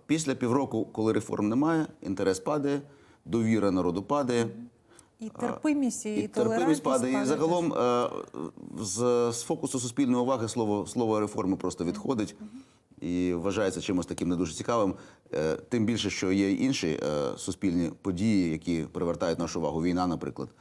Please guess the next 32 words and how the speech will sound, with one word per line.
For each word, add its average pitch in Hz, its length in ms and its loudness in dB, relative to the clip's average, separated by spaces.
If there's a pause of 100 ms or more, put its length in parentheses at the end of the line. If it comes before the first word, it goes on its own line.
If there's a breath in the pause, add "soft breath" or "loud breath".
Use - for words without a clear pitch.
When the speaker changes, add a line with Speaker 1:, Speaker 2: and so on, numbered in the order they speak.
(120 loud breath)
Speaker 2:
Так. - 80 -18 (140)
Speaker 1:
яка 80 260 -2
повністю 95 460 0
привертає 73 480 -4
нашу 73 200 -4
увагу. 67 280 -6 (800 loud breath)
Е, 92 120 2
Speaker 2:
Ті- 311 60 2
Speaker 1:
отже, 151 220 0
питання 160 340 2
фактично 151 340 -2
таке: 120 360 -2
а 104 180 2 (220)
що - 260 -4
всі 160 200 -2
півроку 143 360 0
можна 98 220 2
було 90 180 0
зробити? 82 380 -2
Speaker 2:
Так. 190 120 -6 (280)
Speaker 1:
М. - 260 2
Speaker 2:
Тому 262 160 0
що, 262 360 4
е, 214 60 0
у 240 180 0
влади 254 360 2
є 233 380 0
маса 233 400 -2
аргументів, 233 580 0
які 208 180 -4
виглядають 208 460 -2
цілком, 277 400 -4